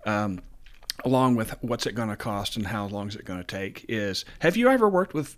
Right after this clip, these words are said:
X in my business before, you know, another business like mine in the same industry?" And my answer is typically, "Well, maybe, in some cases we have, but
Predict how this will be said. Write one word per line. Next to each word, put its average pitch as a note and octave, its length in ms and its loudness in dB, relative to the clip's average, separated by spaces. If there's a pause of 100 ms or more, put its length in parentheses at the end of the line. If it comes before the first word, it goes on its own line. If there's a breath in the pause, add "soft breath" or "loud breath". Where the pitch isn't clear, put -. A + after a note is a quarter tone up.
(160)
X - 360 2
in A2+ 100 2
my G#2+ 140 2
business G2+ 360 -4
before, - 360 -8
you B2+ 100 0
know, G#2 100 -2
another B2 360 6
business A2+ 440 -2
like G2+ 300 -4
mine F2 240 -6
in F#2+ 120 -6
the G2+ 60 -6
same G#2+ 280 0
industry?" F#2 480 -4 (520 loud breath)
And B2 480 2
my A#2 200 2
answer C#3 300 0
is F#2+ 100 -4
typically, G#2 680 -2 (320 loud breath)
"Well, A#2 200 0
maybe, A2+ 680 0 (240)
in A2 160 -6
some C#3+ 200 0
cases G2 380 -2
we F#2+ 140 -6
have, A#2+ 480 -2
but A2+ 240 0